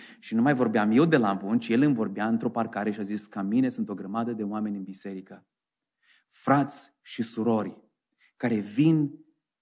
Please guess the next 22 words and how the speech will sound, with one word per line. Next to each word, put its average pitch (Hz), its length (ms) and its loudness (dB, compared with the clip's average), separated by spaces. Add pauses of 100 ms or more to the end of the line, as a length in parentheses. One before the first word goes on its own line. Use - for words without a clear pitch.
(160)
în 185 200 10
biserică, 113 920 0
dar 110 180 -6
n-au 135 200 2
trecut 123 260 0
niciodată 110 320 -4
pe 101 120 -12
la 95 100 -10
cruce. - 460 -18 (840)
Care 123 180 2
n-au 165 220 8
experimentat 127 640 4
niciodată 131 1000 2
cu - 140 -8
adevărat 110 640 -4 (160)
nașterea 107 800 -6
din 107 240 -8
nou.” 95 360 -6 (1700)
Închinarea 147 680 4
adevărată, 117 600 -2
dragii 101 320 -10
mei, 98 420 -14